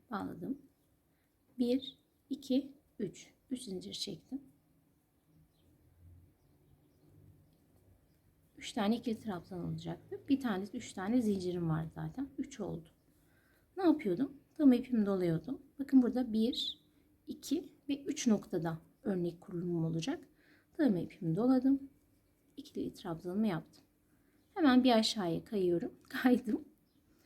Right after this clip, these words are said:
Ortadaki ikili trabzanı şöyle hemen gel buraya deyip arkadan kavruyorum. İpimi uzatıyorum. Ve evet.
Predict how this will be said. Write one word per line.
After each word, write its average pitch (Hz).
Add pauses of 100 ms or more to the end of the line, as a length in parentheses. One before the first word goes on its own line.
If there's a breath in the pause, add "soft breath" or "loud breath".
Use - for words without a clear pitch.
(240 soft breath)
Ortadaki 269
ikili 254
trabzanı 185
şöyle 202 (220 soft breath)
hemen 196
gel 262
buraya 175
deyip - (160)
arkadan 233
kavruyorum. 262 (160)
İpimi 185
uzatıyorum. 269 (760)
Ve 254 (200)
evet. -